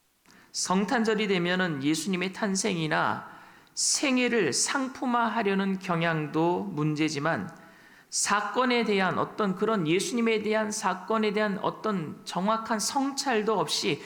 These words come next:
막연히 분위기만 즐기려고 하는 이 현대의 그 경향에, 그 사조에 교회가 편승하는 것 같아서 문제이겠다 싶어요. 교회도 거기에 이제 좀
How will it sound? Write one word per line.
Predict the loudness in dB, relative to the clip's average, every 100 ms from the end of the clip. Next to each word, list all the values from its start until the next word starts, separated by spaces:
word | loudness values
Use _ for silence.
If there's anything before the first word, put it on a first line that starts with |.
| -12 -16 -4
막연히 | 0 2 2 2 2 0 0
분위기만 | 2 2 2 0 2 0 0
즐기려고 | 0 0 0 0 2 2
하는 | 2 2 2 0 -4 -14 -4
이 | 0
현대의 | 0 0 2 2 2 2 2 2 0 0
그 | -2 -2
경향에, | 0 2 2 2 0
그 | 0 0
사조에 | 0 0 0 2 2 0 -4 -16 -8
교회가 | 0 2 4 2 0 -2
편승하는 | -4 0 2 2 0 2 2 2 2
것 | 0
같아서 | -2 -4 -2 0 0 0
문제이겠다 | -2 0 0 0 0 0 0 -2 -4 -6
싶어요. | -8 -14 -18 -18 -18 -20 _ -4
교회도 | 0 2 2 0
거기에 | 0 0 0 0
이제 | 0 -2 -2 -2
좀 | -2 -2 -6